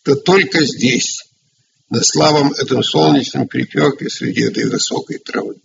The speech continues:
Кажется, что цветы и травы, цикорий, кашка, незабудки, таволга приветливо улыбаются вам, прохожим людям,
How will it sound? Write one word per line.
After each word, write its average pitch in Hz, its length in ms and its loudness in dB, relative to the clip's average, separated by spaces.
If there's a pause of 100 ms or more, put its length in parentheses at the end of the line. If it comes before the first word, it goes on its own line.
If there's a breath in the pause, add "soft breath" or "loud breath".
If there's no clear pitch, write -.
(500)
Кажется, 165 480 2
что 147 220 0
цветы 151 500 2
и 143 40 4
травы, 139 640 4
цикорий, 139 760 2
кашка, 127 840 -2 (160)
незабудки, 127 720 0
таволга 117 720 0 (880)
приветливо 156 540 4
улыбаются 151 720 4
вам, 143 360 2 (260)
прохожим 147 600 4
людям, 131 600 2